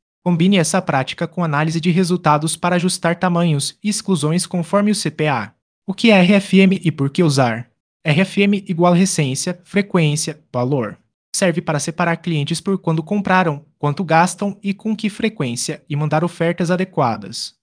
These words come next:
Como montar retargeting dinâmico para e-commerce? Use um feed de produtos com ids, mostre anúncios dos itens que o usuário viu e ajuste janela e criativo.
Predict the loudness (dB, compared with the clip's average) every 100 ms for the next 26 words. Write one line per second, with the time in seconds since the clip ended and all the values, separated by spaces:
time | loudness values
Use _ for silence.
0 | _ _ -4 0 2 4 4 4 2 2
1 | 2 2 4 4 4 2 0 0 0 2
2 | 2 2 0 -4 -10 -14 _ _ _ -2
3 | 0 2 0 -2 -2 0 0 0 -2 -2
4 | -4 -2 0 0 -4 -10 _ -4 -2 0
5 | 0 0 -2 -4 -4 -4 -4 -2 -4 -6
6 | -2 0 2 2 2 2 2 2 0 0
7 | 2 2 2 0 0 2 4 4 2 0
8 | -4 -2 0 0 -2 -2 -2 -4 -14